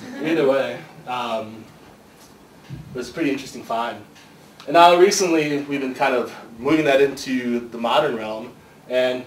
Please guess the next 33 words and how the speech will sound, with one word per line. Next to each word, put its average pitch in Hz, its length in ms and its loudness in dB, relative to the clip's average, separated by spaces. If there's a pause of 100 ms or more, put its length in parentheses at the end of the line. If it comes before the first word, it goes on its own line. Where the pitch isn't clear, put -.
I 135 100 0
know 151 260 8
not 139 200 -4
many 135 180 -8
people 131 220 -8
are 120 60 -6
using 117 440 -12
Microsoft 107 640 -12
Messenger 110 400 -14
anymore, 110 540 -10 (500)
but 139 480 2
this 143 160 -6
is - 120 -10
a 143 100 -2
good 165 180 0
study 147 380 6
when 127 180 0
it 123 100 -2
was 147 320 6
popular. 107 640 -2 (840)
Basically 190 340 4
showed 165 380 8
people 170 220 2
that 143 180 6
are 135 100 8
having 147 260 0
conversations 135 720 0
with 135 240 -8
each 120 200 -10
other 147 460 0 (140)
were 147 100 -4
still 185 560 4 (380)
around 131 720 2